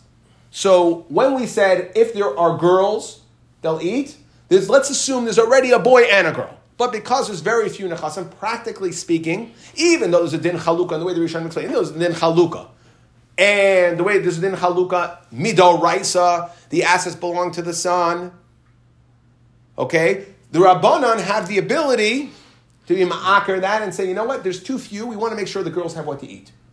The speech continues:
And therefore, they'll say that the girls are the ones practically who will end up, end up with the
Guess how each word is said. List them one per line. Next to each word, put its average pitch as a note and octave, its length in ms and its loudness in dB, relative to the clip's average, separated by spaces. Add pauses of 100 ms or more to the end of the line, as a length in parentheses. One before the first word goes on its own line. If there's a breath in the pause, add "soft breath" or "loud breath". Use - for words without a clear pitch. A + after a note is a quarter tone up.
(280)
And D3+ 120 -4
therefore, G#3+ 640 4 (180 loud breath)
they'll A#3 180 6
say G#3 480 4 (1080 soft breath)
that E3+ 180 4
the F3 80 2
girls A3+ 600 4
are F3+ 140 4
the F3 100 2
ones G3+ 260 -2
practically F#3 640 -4
who D#3 80 -6
will D#3 180 -4
end E3 240 -4
up, - 420 0 (720)
end E3+ 200 -2
up C#3+ 280 -2
with D3 240 -4
the B2+ 400 -2